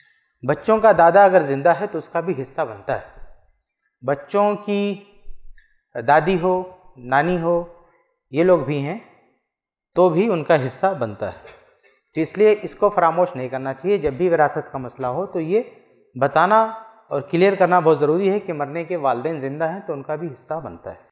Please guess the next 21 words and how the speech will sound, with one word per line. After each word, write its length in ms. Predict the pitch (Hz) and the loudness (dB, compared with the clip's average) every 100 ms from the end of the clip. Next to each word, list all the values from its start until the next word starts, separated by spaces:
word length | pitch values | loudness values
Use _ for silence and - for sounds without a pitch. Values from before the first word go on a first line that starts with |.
| _ | _
हमारे 240 | 147 196 | 4 6
यहाँ 120 | 226 226 | 6 4
देखिए 240 | 226 226 | 2 2
एक 140 | 208 | 2
सवाल 260 | - 220 220 | 4 6 8
और 140 | 220 | 6
भी 80 | 190 | 4
उठता 280 | 165 - 131 | 0 0 0
है 160 | 165 240 - _ _ _ _ _ _ _ _ | 0 -4 -18 _ _ _ _ _ _ _ _
कि 60 | 160 | -2
अगर 260 | 165 175 214 | 2 4 2
किसी 260 | 196 220 | 2 4
आदमी 280 | 208 185 208 | 4 4 0
की 120 | 190 | 0
ज़िंदगी 360 | 170 170 190 208 | -2 -2 -2 -2
में 60 | 196 | -4
उसका 180 | - | -4
कोई 160 | 196 202 | 0 0
बेटा 280 | 160 160 185 | 2 4 4
मर 160 | 165 | 2
गया 220 | 131 113 | 0 -2